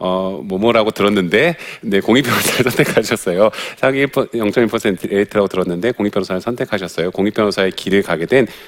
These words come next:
특별한 계기가 있으신가요? 라고 이제 질문을 해주셨는데요. 제가 어떻게 말씀을 드려야 될지 모르겠지만 공익 변호사를 선택했던 계기는요,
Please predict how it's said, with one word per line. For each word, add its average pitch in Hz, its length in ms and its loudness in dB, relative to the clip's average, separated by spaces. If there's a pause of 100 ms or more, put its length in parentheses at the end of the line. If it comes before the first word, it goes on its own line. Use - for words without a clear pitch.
(140)
특별한 160 420 2
계기가 107 300 -2
있으신가요? 98 800 2
라고 87 400 -2
이제 85 280 -8
질문을 90 540 -8
해주셨는데요. 117 560 2 (460)
제가 107 180 2
어떻게 98 240 2
말씀을 107 320 4
드려야 107 160 2
될지 101 180 0
모르겠지만 98 520 0
공익 160 240 4
변호사를 165 260 2
선택했던 190 540 0
계기는요, 107 580 0